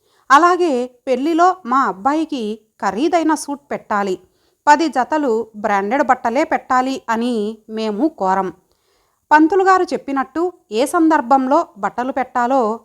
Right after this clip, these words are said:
అవి పెట్టండి చాలు. మీకు ఎలా వీలైతే అలా పెట్టండి, సంప్రదాయాన్ని పాటించండి, అది చాలు. ఏమంటారు?" ఆప్యాయంగా అన్నారు వెంకట్రావు. ఆయన మాటలకు రామనాథం,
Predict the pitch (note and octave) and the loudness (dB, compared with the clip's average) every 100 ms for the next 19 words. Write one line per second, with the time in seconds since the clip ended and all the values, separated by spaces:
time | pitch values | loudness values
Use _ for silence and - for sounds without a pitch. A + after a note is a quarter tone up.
0 | - G#3+ A3 G#3+ - B3+ C4+ C4 B3 A3 | -4 -4 -4 -6 -4 -4 -2 -4 -2 0
1 | A#3+ B3 - _ _ _ D4 D#4+ F4 C4 | 0 -4 -8 _ _ _ 2 4 4 0
2 | A#3+ B3 _ A3 A#3+ B3 G#3 D#4+ E4 D4 | -4 -6 _ 0 2 2 0 -2 -2 -2
3 | E4+ G4 _ A3+ A3 G#3 F#3+ - A3 G#3 | -4 -6 _ -4 -2 -4 -8 -4 -2 -2
4 | E3+ - _ _ _ D#4 C#4+ F#4 F4 D#4 | -6 -10 _ _ _ 2 4 4 4 4
5 | C4+ A#3+ A#3 F4 - _ G3 E3+ G3 F#3 | 0 -2 2 0 0 _ -4 -4 -8 -8
6 | G3+ F#3+ F3 - - G#3+ G3 - F#3+ G#3 | -6 -4 -4 -6 -6 -4 -6 -2 0 0
7 | G3 - _ _ - A3 C#4 D4+ D4 C#4+ | -4 -12 _ _ -4 0 2 2 2 2
8 | D4 D4 _ _ G3 F3+ - B3+ B3+ B3 | 0 -4 _ _ -2 -2 -2 -2 -2 -2
9 | B3 B3 G#3+ G3+ G#3 A#3+ G#3+ G3+ G#3 G#3+ | 0 0 -2 -2 -2 0 0 -4 -6 -6
10 | F#3 F#3 F3+ F#3+ F#3 F3 - _ _ _ | -4 -4 -4 0 0 0 -10 _ _ _
11 | _ _ _ _ _ _ _ _ _ _ | _ _ _ _ _ _ _ _ _ _
12 | _ _ _ _ - D4+ F4+ F4+ C4 C4+ | _ _ _ _ 4 4 6 2 0 -2
13 | E4 D#4+ D#4+ G#3+ G#3 A3+ A3+ G3 C#4 D#4 | -2 -2 -2 -2 -2 -6 -4 -2 0 0
14 | C#4+ A#3 C#4 | -2 -2 -4